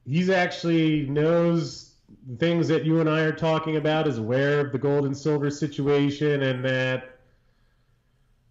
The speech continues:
he's playing some sophisticated game of chess in the sense that perhaps maybe the only way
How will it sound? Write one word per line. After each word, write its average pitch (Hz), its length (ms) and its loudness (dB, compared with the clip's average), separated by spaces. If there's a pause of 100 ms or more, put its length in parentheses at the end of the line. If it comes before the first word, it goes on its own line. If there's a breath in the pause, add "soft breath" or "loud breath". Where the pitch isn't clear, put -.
(120)
he's 131 260 -4
playing 139 480 -2
some 143 340 -2
sophisticated 143 880 -2
game 139 280 0
of 127 160 -4
chess - 800 -4
in 139 180 -4
the 131 80 0
sense 143 520 -2
that 127 580 -2
perhaps 131 560 -4
maybe 139 260 -2
the 131 220 0
only 139 420 0
way 127 800 0